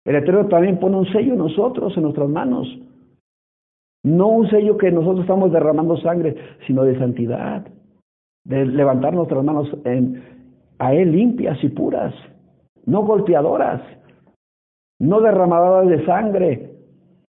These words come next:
Nuestras manos tienen que ser diferentes a los demás.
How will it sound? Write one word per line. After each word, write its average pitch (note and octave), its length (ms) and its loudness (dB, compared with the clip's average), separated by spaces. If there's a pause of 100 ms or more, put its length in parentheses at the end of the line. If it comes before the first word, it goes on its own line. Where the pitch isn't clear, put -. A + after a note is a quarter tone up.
(480)
Nuestras C#3+ 300 -4
manos F3+ 200 -2
tienen F3+ 180 -2
que F3 140 -2
ser F3+ 120 -4
diferentes D#3+ 560 -4
a C#3 80 -4
los B2 160 -4
demás. A#2 560 -8